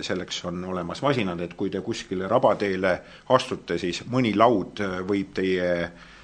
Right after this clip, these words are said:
seal viibimise kenasti ära fikseerida.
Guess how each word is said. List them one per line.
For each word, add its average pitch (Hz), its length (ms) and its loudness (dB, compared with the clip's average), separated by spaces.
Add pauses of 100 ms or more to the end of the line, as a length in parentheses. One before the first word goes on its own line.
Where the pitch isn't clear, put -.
seal 95 260 2
viibimise 87 640 -2
kenasti 87 640 -2 (340)
ära 104 160 8
fikseerida. 78 800 -4